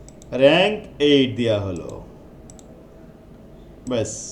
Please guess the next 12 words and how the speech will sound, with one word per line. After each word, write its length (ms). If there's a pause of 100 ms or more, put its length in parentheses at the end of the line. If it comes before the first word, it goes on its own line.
(800)
বুঝতে 320
পারছেন 260 (100)
সবাই। 220 (2250)
এবার 200 (160)
ডিফারেন্স, 440 (120)
ডির 240
মান, 160 (1400)
যে 240
সেই 160 (100)
সূত্র 220 (160)
লিখলাম, 380 (920)
ওয়ান 180